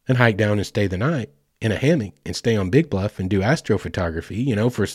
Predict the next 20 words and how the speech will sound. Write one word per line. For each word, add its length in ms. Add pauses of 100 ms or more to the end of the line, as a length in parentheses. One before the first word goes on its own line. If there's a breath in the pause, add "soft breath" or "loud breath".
that's 200
a 40
specific 800
experience. 720
It's 160
not 220
just 260
the 60
place, 440
it's 140
the 140
experiences 840
that 140
I 100
chase. 420 (960 loud breath)
So 100
that 160
is 140
a 80
drawback 560